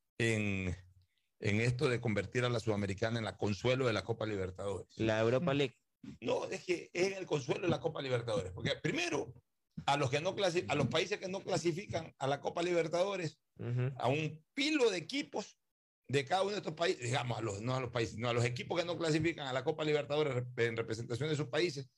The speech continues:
Speaker 1: en cada uno de estas, de estos, eh, países, eh, un pilo de equipos tienen la posibilidad de clasificar a la Sudamericana. Entonces,
Speaker 2: Correcto.
Speaker 1: ahí se da el primer consuelo.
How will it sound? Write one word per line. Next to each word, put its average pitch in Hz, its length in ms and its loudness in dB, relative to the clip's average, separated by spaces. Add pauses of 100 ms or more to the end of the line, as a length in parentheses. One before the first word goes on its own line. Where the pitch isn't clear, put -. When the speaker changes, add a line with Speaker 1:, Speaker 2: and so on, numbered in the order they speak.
(340)
Speaker 1:
en 135 120 4
cada 214 220 4
uno 226 240 2
de 190 80 0
estas, 185 340 -4
de 139 100 -2
estos, 151 380 0
eh, 104 160 -14 (240)
países, 131 480 0 (480)
eh, - 160 -16
un 185 220 -2
pilo 254 300 4
de 220 80 6
equipos 196 480 -8 (240)
tienen 175 220 0
la 165 100 -2
posibilidad 143 440 2
de 156 100 0
clasificar 131 680 -2
a 110 60 -6
la 113 100 -2
Sudamericana. 110 560 -2
Entonces, 123 220 0
Speaker 2:
Correcto. 113 380 -6 (340)
Speaker 1:
ahí 165 120 4
se 180 140 2
da 175 80 6
el 175 100 0
primer 165 280 0
consuelo. 135 440 2